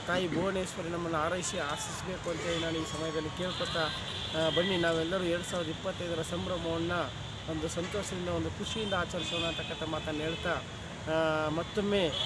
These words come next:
ಈ ನಾಡಿನ ಸಮಸ್ತ ಜನತೆಗೆ ನನ್ನ ಹೃದಯಪೂರ್ವಕ ಧನ್ಯವಾದಗಳನ್ನ ಸಲ್ಲಿಸಿ ಆ, ನಾವೆಲ್ಲರೂ ಕೂಡ ಸಂತೋಷದಿಂದ ಎರಡ್ ಸಾವಿರದ ಇಪ್ಪತ್ತೈದಕ್ಕೆ ಕಾಲಿಡೋಣ.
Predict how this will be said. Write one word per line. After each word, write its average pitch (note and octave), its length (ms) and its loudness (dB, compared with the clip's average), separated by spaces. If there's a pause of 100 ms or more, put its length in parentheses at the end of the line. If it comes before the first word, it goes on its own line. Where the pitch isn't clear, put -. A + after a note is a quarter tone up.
(320)
ಈ E3+ 160 4
ನಾಡಿನ F#3 380 2
ಸಮಸ್ತ F3+ 340 -2 (120)
ಜನತೆಗೆ E3+ 320 0
ನನ್ನ D#3 200 2
ಹೃದಯಪೂರ್ವಕ E3 580 2
ಧನ್ಯವಾದಗಳನ್ನ D#3 500 2 (120)
ಸಲ್ಲಿಸಿ G3+ 420 -2 (460)
ಆ, E3 80 4 (400)
ನಾವೆಲ್ಲರೂ F#3+ 460 2
ಕೂಡ F#3 160 -2
ಸಂತೋಷದಿಂದ F3 680 -4
ಎರಡ್ D#3+ 220 4
ಸಾವಿರದ D#3+ 240 -2
ಇಪ್ಪತ್ತೈದಕ್ಕೆ D3 560 -6
ಕಾಲಿಡೋಣ. C#3+ 440 -4